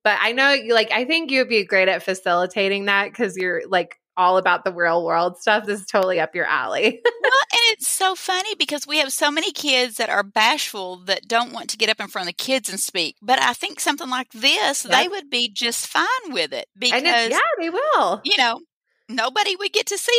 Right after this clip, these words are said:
Speaker 2: 'em, and you could cover up their little screen here on
Speaker 1: Yeah.
Speaker 2: their computer, and they'd never see theirselves.
Speaker 1: Yeah, or they could edit. They could be on the editing team. I've had kids
Speaker 2: Yes.
Speaker 1: switch. Like, I had some kids who were on editing, and you're like,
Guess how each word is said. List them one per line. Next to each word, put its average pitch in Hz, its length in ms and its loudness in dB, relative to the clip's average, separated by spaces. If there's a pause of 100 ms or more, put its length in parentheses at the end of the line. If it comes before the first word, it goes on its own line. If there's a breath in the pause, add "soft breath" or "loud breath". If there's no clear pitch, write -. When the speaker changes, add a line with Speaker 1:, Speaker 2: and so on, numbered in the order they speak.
Speaker 2:
'em, 392 100 -2
and 233 120 -4
you 330 100 -4
could 254 200 -4
cover 277 340 0
up 277 140 0
their 277 160 0
little 269 240 -2
screen 311 500 2
here 349 260 0
on - 120 6
Speaker 1:
Yeah. 311 60 2
Speaker 2:
their 247 120 0
computer, 311 480 -2
and 269 140 2
they'd 254 180 0
never 139 220 -4
see - 180 -4
theirselves. - 680 -4
Speaker 1:
Yeah, 294 300 0 (100)
or 269 140 2
they 359 100 0
could 381 240 -2
edit. 214 420 0
They 214 80 -2
could 240 160 -4
be 269 100 -2
on 262 100 -2
the 233 120 -2
editing 185 500 0
team. 170 300 -10
I've - 80 0
had 466 320 4
kids 349 200 0
Speaker 2:
Yes. - 100 -10
Speaker 1:
switch. 202 580 0
Like, 196 160 2
I 208 120 2
had 262 240 -4
some 233 240 -8
kids 196 600 -2 (460 soft breath)
who 233 80 4
were 226 120 4
on 202 160 2
editing, 202 500 0
and - 20 -4
you're 226 140 0
like, 196 180 0